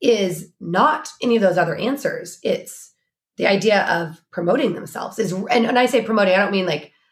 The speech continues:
a post here and there, of really stepping into this mindset of permission to promote themselves as a human being, their business, their offerings, their value. 'Cause even for me, coming from a very successful sales background, it was very different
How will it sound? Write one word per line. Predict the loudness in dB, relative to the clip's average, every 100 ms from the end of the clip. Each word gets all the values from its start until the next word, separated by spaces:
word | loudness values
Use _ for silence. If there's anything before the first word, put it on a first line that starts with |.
| -6
a | -4
post | 0 0 0 -4
here | -2
and | 0
there, | 2 4 2 -2 -12 -20 _
of | -2 0 2
really | 2 2
stepping | -2 -2 0 2 2 0
into | 0
this | 0 0
mindset | 2 2 2 0 0 -2 -4 -12 -8
of | -8 -8
permission | -6 -2 2 2 2 0
to | 0
promote | -2 2 2 2 -6 -20 _ _ _
themselves | -2 -2 2 2 2
as | -2
a | -2
human | 0 0
being, | 2 0 0 0
their | 0
business, | 2 0 0 -2
their | -2
offerings, | -2 -2 -4
their | 0
value. | 2 2 0 -8 -16 _ _ -2
'Cause | 2
even | 2 2 2
for | 4
me, | 4 4 2 0
coming | 0 2
from | 2 2
a | 2
very | -2 -2 2 2 2
successful | -2 -4 -2 -2 -2 -6 -8
sales | -4 -2 -2
background, | -4 -6 -8 -16 -18 -20 _ _ _ _ _
it | 0
was | 0 0
very | 0 2 2 2
different | 2 0 0 -8 -10 -14